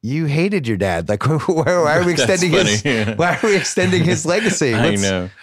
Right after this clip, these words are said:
Speaker 1: start a new name. But, but it
Speaker 2: Like
Speaker 1: was interesting to hear LeBron be like, "I wish I hadn't named my son LeBron
Speaker 2: Yeah,
Speaker 1: Junior,
Speaker 2: it's
Speaker 1: but I
Speaker 2: interesting.
Speaker 1: did it because I didn't know my dad," and all the reasons that he had. That was, I don't know. I think he's,
Speaker 2: What
Speaker 1: I
Speaker 2: was
Speaker 1: think he's
Speaker 2: interest-,
Speaker 1: really interesting.
Speaker 2: what was interesting about that is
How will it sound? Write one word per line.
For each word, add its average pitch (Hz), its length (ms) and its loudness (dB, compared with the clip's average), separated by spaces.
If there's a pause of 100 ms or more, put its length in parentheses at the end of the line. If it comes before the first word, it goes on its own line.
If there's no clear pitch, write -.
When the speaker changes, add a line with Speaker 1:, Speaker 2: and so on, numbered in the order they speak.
Speaker 1:
start 175 300 0
a 165 60 2
new 165 160 0
name. 180 260 0
But, 127 220 0 (140)
but - 120 0
it - 40 2
Speaker 2:
Like 175 40 2
Speaker 1:
was 156 140 0
interesting 214 300 0
to 160 100 0
hear 156 260 0
LeBron 139 380 0
be 131 80 0
like, 117 220 0
"I 123 120 0
wish 120 300 -2
I 120 80 0
hadn't 120 320 0
named 113 200 0
my 110 140 2
son 107 240 -2
LeBron 107 300 0
Speaker 2:
Yeah, 127 240 0
Speaker 1:
Junior, 110 280 0 (260)
Speaker 2:
it's 104 100 -6
Speaker 1:
but 135 100 0
I 135 60 2
Speaker 2:
interesting. 127 120 0
Speaker 1:
did 139 140 2
it 131 100 0
because 117 440 -2
I 98 140 0
didn't 113 180 0
know 127 120 2
my 123 140 0
dad," 117 320 2
and 104 140 -6
all 131 220 0
the 139 100 0
reasons 135 340 -2
that 107 160 0
he 104 80 0
had. 101 260 -2 (440)
That 151 120 2
was, 139 240 -4
I - 80 0
don't 175 120 0
know. 135 120 2
I 107 80 2
think 135 240 -4
he's, 120 420 -4
Speaker 2:
What 156 120 0
Speaker 1:
I - 40 2
Speaker 2:
was 143 80 0
Speaker 1:
think - 100 2
he's 180 100 4
Speaker 2:
interest-, 151 100 0
Speaker 1:
really 180 160 2
interesting. 107 380 -4 (140)
Speaker 2:
what 151 120 2
was 143 160 -2
interesting 170 360 -2
about 104 280 -2
that 101 220 -2
is 98 300 -4